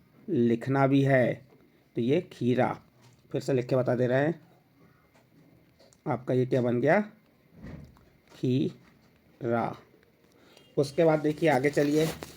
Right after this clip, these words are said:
यहाँ क्या दिया हुआ है, ए और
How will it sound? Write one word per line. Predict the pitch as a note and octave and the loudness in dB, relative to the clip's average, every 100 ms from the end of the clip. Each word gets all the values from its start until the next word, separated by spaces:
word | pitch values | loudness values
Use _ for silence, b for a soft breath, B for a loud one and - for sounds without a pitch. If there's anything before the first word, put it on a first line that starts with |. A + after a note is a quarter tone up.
| - - | -12 -2
यहाँ | C3+ | 0
क्या | C#3 | 2
दिया | C#3+ D3+ D3 | 2 4 4
हुआ | D3 | 4
है, | D3+ E3 F#3 - b b _ _ _ | 2 0 -4 -12 b b _ _ _
ए | - D#3 D#3+ - - _ _ _ _ - _ | 2 6 6 4 -2 _ _ _ _ -20 _
और | C3 C#3 | -2 -2